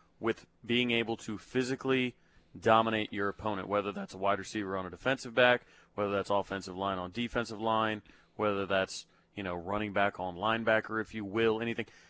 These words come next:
Whoever you are up against just in a, in a vacuum, how, the percentage of that, wh-, what's your number on that? Is that,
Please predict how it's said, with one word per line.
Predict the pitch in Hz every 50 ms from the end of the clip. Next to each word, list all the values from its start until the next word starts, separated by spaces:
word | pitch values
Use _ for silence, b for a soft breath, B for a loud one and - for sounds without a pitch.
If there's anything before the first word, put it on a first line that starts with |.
| b b _ _ _ _ -
Whoever | - 123 127 131 135 143 156 156 160
you | 143 139 135 131
are | 127 127 120
up | 113 117 -
against | 117 98 107 107 104 98 - - - - - _ _
just | - 113 110 - - - _
in | - 120 113 107
a, | 107 104 101 98 95 95 - - _ _ _ _ _ -
in | - - - 117 120 117
a | 113 104
vacuum, | 90 110 110 107 - - 107 92 92 - b b b b b b b b b b b _ _
how, | - - - 143 147 156 160 135 - _ _ _ - 123 - -
the | 120 123
percentage | - - 127 120 - - - - - 135 139 139 139 139 120 - - -
of | 123 120 120 113 98
that, | 98 104 101 98 95 95 - - _ _ _ _ _ _ _ _ _ _ _ _ _ _ _ _ _ _ _ _ _ _ _ _ _
wh-, | - 127 131 143 139
what's | 143 147 143 - -
your | 139 135
number | 123 117 113 113 110 104 98 95
on | 90 90
that? | 92 90 90 92
Is | 101 95
that, | - 117 107 101 98 -